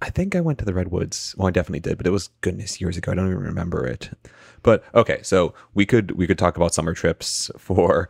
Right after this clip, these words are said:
quite a long time, but we're here, well, I guess we're discussing vacations. Why, why are we talking about vacations?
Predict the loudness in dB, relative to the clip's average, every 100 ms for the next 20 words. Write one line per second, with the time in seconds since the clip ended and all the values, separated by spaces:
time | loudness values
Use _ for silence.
0 | -8 -20 2 4 4 4 2 0 -4 -2
1 | -2 -4 -8 -2 2 4 4 4 2 0
2 | -6 -10 -6 -2 0 0 -2 -2 0 2
3 | 0 -2 -8 -18 -20 _ -10 -6 -4 -4
4 | -4 -4 -4 -6 -6 -8 -10 -6 -6 -2
5 | -2 -2 -6 -10 -14 -4 -2 0 0 -2
6 | -6 _ -4 2 2 2 0 -2 -4 -6
7 | -6 -8 -10 -12 -14